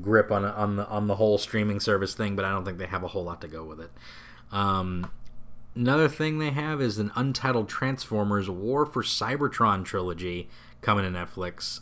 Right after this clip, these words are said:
Um, pretty excited about that. The War for Cybertron games were very interesting, so, uh, I think going into this realm of, like, Autobots versus Decepticons style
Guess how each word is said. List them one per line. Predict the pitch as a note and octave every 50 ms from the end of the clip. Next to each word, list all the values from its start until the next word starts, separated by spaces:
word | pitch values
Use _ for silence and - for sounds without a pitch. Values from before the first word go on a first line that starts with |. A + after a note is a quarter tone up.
| - -
Um, | F#2+ F#2 F#2 F2+ F#2 F2
pretty | - - G3 -
excited | - - A#2+ A2+ A2
about | G2+ F#2 F2 -
that. | G2 G2 F#2+ F2+ - - - - - - - - F2+
The | - G2+
War | G2 A#2 B2+
for | - A#2
Cybertron | G#2+ - A#2+ A2 G#2+ G#2 - A2+ G2 F#2+ F2 E2+
games | F2+ G2 F#2+ G2 G#2 A2+ A#2+ B2 B2 A#2 -
were | - A2+
very | G#2 A#2 A2+ A2+ A#2 A2+
interesting, | A2+ A2+ A#2+ A2 - - A#2+ A#2 A#2+ A2+
so, | - - G2 F2+ F2 F2 F2 E2+ - - - - - - -
uh, | - F2 F2 E2+ E2
I | F2+ F2+
think | - G#2+ G2 F2+ E2+
going | G2 F#2+ F#2 F#2 F#2
into | F2+ F2+ F2+ - F2+
this | F2 F2+ F2 - - - -
realm | F#2+ F2+ F2+ F2+ F2 F2 F2 F2
of, | E2+ E2 E2
like, | F#2 F2 E2+ D#2+ -
Autobots | - - F#2+ F#2 F#2 F2 E2+ F#2 F2 F2 - -
versus | - F#2 F2+ - - F2
Decepticons | - - E2+ - F#2+ F2 - F#2 - - F#2 F2+ F2+ F2 F2 E2+
style | - - - F#2 F2 F2 F2+ F2 F2 F2 F2 -